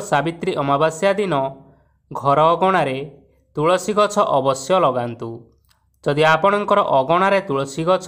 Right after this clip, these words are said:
ରହିଅଛି, ତେବେ ତୁଳସୀ ଗଛରେ ନାଲି ରଙ୍ଗର କପଡ଼ାଟିଏ ବାନ୍ଧି ଦିଅନ୍ତୁ। ଏହାଦ୍ୱାରା ଘରେ ସୁଖ ସମୃଦ୍ଧି ବୃଦ୍ଧି ହୋଇଥାଏ।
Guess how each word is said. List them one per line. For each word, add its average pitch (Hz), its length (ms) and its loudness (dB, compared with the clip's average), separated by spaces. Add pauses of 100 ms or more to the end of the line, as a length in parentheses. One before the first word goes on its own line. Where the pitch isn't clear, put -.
ରହିଅଛି, 156 560 -2 (800)
ତେବେ 139 180 -2
ତୁଳସୀ 170 440 0
ଗଛରେ 202 420 2
ନାଲି 147 260 0
ରଙ୍ଗର 185 400 0
କପଡ଼ାଟିଏ 180 680 0
ବାନ୍ଧି 131 420 -2
ଦିଅନ୍ତୁ। 113 440 -10 (840)
ଏହାଦ୍ୱାରା 196 500 2
ଘରେ 135 280 -2
ସୁଖ 143 300 -6
ସମୃଦ୍ଧି 180 540 -2 (420)
ବୃଦ୍ଧି 156 340 -2
ହୋଇଥାଏ। 120 600 -6